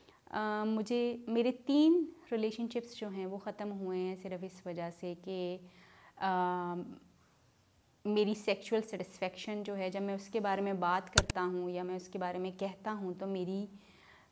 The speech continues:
वाइफ जो है वो मुझे आगे से ये बात कहती है कि तुम तो जानवर हो,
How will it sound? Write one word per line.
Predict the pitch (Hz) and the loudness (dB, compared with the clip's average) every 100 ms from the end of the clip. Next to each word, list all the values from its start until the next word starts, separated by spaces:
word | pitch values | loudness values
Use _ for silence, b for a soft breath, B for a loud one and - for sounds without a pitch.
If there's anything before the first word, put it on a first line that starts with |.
| - | 0
वाइफ | 185 185 226 - | 6 6 4 0
जो | 226 | -4
है | 208 190 | -2 -2
वो | |
मुझे | 196 185 185 | -2 -2 -2
आगे | 165 170 175 | -2 -2 -4
से | 175 180 | -2 -4
ये | 175 180 | -2 -2
बात | 175 175 175 | -2 -4 -4
कहती | 175 170 185 185 | -4 -4 -4 -6
है | |
कि | 175 | -6
तुम | 170 165 | -4 -4
तो | 170 | -4
जानवर | 170 165 165 170 208 | -4 -4 -4 -4 -4
हो, | 214 190 185 | -4 -4 -4